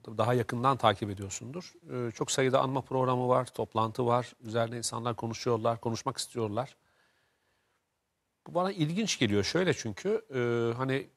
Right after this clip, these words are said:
genelde... e, vefattan hemen sonra bir şey olur, bir rüzgar eser ama yıl dönümünde tekrar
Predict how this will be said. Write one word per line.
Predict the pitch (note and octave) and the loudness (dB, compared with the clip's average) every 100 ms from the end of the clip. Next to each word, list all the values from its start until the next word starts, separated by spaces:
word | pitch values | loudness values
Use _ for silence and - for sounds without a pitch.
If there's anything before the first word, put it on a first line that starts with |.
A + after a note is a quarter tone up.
| - | -4
genelde... | C#3+ C#3+ C#3+ C#3+ C#3+ - _ _ _ _ | 0 2 4 4 2 0 _ _ _ _
e, | B2+ A2+ A2+ A2 G#2+ - _ _ _ - | -4 0 2 0 -2 -8 _ _ _ -2
vefattan | A#2+ - C3+ - D3+ | 2 6 6 6 2
hemen | D3 C#3+ C3 | 4 4 2
sonra | - B2+ D#3+ | 2 0 0
bir | |
şey | C#3+ - | 0 2
olur, | E3 C#3 B2 - - | 4 4 4 2 -6
bir | |
rüzgar | A2+ A#2 A2 B2 | -2 0 4 6
eser | A#2+ - F#3 | 6 6 4
ama | B2 D#2 - _ _ _ _ _ _ - | 4 0 -6 _ _ _ _ _ _ 4
yıl | D3+ E3 | 6 8
dönümünde | D#3 C#3+ C#3+ C3+ | 6 6 4 4
tekrar | C#3+ C3+ C#3 C3 B2+ | 4 4 6 6 2